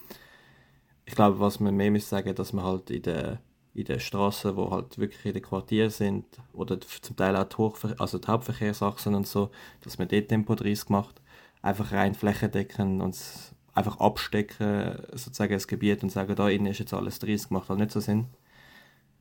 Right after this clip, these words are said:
Ja. Aber grundsätzlich begrüße ich es natürlich sehr, dass Straßen immer mehr in dreißiger Zonen umgewandelt werden. Vor allem in Städten macht das extrem viel Sinn.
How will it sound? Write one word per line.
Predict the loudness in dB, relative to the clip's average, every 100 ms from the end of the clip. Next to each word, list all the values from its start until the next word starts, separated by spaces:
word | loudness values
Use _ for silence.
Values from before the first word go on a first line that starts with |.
| _
Ja. | -4 -4 -10 _ _ _ -20 -20 _
Aber | 0 4 4
grundsätzlich | 4 4 2 0 -4
begrüße | -2 0 0 -2
ich | -4
es |
natürlich | -4 -2 -4
sehr, | -4 0 2 2 -2 -8 _
dass | -4 -4 -8 -16 _ _ -12
Straßen | -4 0 0 0 0
immer | 2 0
mehr | 0 0
in | 0
dreißiger | -2 -2 -4
Zonen | 0 0
umgewandelt | 0 0 0 0 -2 -2
werden. | -2 -2 -6 -8 -16 -8
Vor | 2 4
allem | 4
in | 0
Städten | -2 -2 2
macht | 2 0
das | -6 -6
extrem | -6 -2 0
viel | 0 -2
Sinn. | -2 0 0